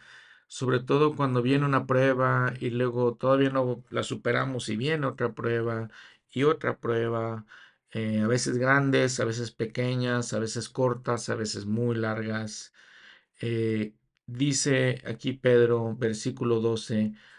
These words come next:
"Amados, no os asombréis del fuego de prueba que os ha sobrevenido para poneros a prueba, como si alguna cosa extraña os aconteciese.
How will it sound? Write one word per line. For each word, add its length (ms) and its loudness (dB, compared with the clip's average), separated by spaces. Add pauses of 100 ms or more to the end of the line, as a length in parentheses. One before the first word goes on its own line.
(300)
"Amados, 1120 2
no 480 2
os 180 -2
asombréis 840 2
del 200 0
fuego 460 2
de 120 4
prueba 800 2 (460)
que 140 2
os 220 -2
ha 200 4
sobrevenido 960 0 (180)
para 420 2
poneros 560 -2
a 120 -6
prueba, 500 -4 (800)
como 260 2
si 180 2
alguna 560 4
cosa 600 2
extraña 1000 0
os 200 -4
aconteciese. 1120 -4